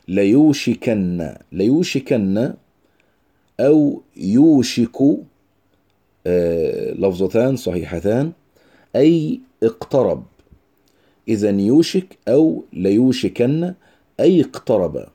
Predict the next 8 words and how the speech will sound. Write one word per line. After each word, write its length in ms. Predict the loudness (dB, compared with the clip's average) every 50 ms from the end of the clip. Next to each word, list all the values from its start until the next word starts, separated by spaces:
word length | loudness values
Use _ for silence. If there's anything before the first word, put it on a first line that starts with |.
| _ _ _ _ _ _ _ _ _ _ _ _ _ _ _ _ _ _ _ _ _ -6
إذن 260 | -6 -2 -2 -2 -2
هذه 380 | 0 0 0 0 0 0 0 0
اللفظة 600 | 0 0 0 0 -2 -2 -2 -2 -2 -2 -2 -6 _ _ _ _ _ _ _ _ _ _ _ _ -6
توحي 640 | -2 0 0 0 0 -2 -2 -2 -2 -2 -2 -4 -8 _ _ -2
أولًا 540 | 0 0 2 2 2 4 4 2 2 0 -4 -10 _ _ _ _ -10
بأن 420 | -4 -4 -4 -2 -2 -2 -2 -2
هذا 480 | -2 -2 -2 -2 -2 0 0 0 0 0
سيأتي، 640 | -2 -2 0 0 2 2 0 -2 -6 -18 -20 -20 _